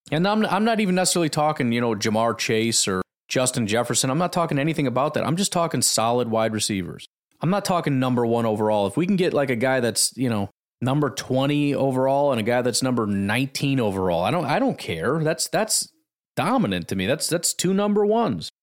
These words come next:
two mid-tier number one wide receivers. I'm fine with that, especially considering their athletic profile. 'Cause again, they're, they're impacting the play even when they're not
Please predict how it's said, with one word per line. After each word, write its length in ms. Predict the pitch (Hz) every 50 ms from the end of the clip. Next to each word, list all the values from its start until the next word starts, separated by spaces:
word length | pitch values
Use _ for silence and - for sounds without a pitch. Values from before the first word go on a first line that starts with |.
| _ -
two 220 | - 180 202 214
mid-tier 720 | 180 135 120 113 113 120 160 165 147 - - 170 170 175 175
number 320 | 165 170 165 165 147 165
one 240 | 160 160 175 175 160
wide 200 | 156 160 170 165
receivers. 440 | 151 143 - 160 196 190 127 92 82
I'm 120 | 120 135
fine 340 | - - 160 190 240 285 277
with 160 | 226 - -
that, 340 | - - - - - - - _ _ _ _ _ _ _ _ _ _ _ _ -
especially 420 | - - - 185 220 - - 165
considering 480 | 143 135 123 - 147 131 131 131 127 117
their 320 | 120 117 117 113 - - -
athletic 480 | 123 120 117 - - 135 131 127 - -
profile. 640 | - - 180 208 214 - - - - 139 127 120 - - _ _ _ _ _ -
'Cause 140 | - 131 127
again, 260 | 127 123 185 190 165
they're, 160 | 147 165 151
they're 140 | - 147 180
impacting 600 | 190 180 151 - 147 143 135 135 - 143 131 123
the 60 | 117
play 480 | - - 143 135 131 127 123 123 - - - -
even 280 | 160 156 143 143 143 135
when 100 | 135 131
they're 100 | 131 127
not 380 | 123 127 127 127 - - -